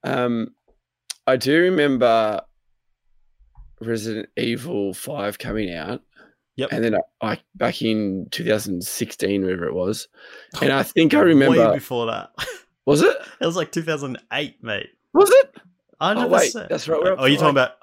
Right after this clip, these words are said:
Speaker 2: are you talking about seven? <laughs>
Speaker 1: Maybe I'm thinking about seven.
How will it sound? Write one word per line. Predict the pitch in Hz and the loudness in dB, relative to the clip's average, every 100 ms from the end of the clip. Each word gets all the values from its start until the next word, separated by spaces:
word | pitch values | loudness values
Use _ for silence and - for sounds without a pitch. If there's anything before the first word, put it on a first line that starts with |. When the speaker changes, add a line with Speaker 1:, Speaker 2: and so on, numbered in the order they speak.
| 127 | -8
Speaker 2:
are | |
you | 123 | -8
talking | 123 | -6
about | 110 98 | -6 -6
seven? | - 120 165 247 294 | -4 -4 -6 -8 -6
<laughs> | 349 - - - 349 - _ _ _ _ _ - - - _ _ - - _ _ _ _ _ _ _ _ _ _ _ _ 202 _ _ _ _ _ _ _ _ _ _ _ _ _ _ _ _ _ _ _ _ _ _ _ - | -8 -8 -20 -8 -8 -8 _ _ _ _ _ -20 -20 -20 _ _ -20 -20 _ _ _ _ _ _ _ _ _ _ _ _ _ _ _ _ _ _ _ _ _ _ _ _ _ _ _ _ _ _ _ _ _ _ _ _ -14
Speaker 1:
Maybe | 135 127 | -10 -10
I'm | 139 | -12
thinking | - 156 | -14 -12
about | - - | -10 -10
seven. | 127 135 143 | -12 -12 -14